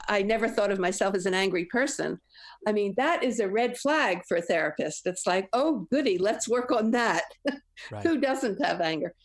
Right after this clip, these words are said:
Speaker 1: So that's a therapy issue. And, and we have to be able to differentiate, um,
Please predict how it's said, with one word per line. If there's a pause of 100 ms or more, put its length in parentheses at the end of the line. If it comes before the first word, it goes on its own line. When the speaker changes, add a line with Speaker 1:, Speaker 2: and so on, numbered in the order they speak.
(240)
Speaker 1:
So
that's
a
therapy
issue. (380)
And, (100)
and
we
have
to
be
able
to
differentiate, (880)
um,